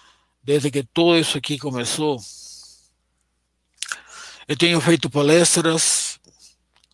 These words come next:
formado grupos ao redor do mundo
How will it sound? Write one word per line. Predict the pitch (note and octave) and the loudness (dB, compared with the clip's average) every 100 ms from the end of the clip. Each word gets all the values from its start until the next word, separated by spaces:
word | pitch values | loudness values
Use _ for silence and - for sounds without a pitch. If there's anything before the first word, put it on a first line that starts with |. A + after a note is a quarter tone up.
| _ _ _ | _ _ _
formado | - C3+ D3 D3+ D3+ | -10 0 2 4 2
grupos | D3 D#3 C#3+ D3 C#3 B2+ - - - - - | 4 4 4 0 -2 -2 -4 -8 -14 -20 -4
ao | C3+ C3 | -2 0
redor | C3+ C#3 | -2 -4
do | B2+ C3+ | -4 -6
mundo | C#3 D#3+ D#3 D#3 C3+ | -4 -4 -4 -4 -6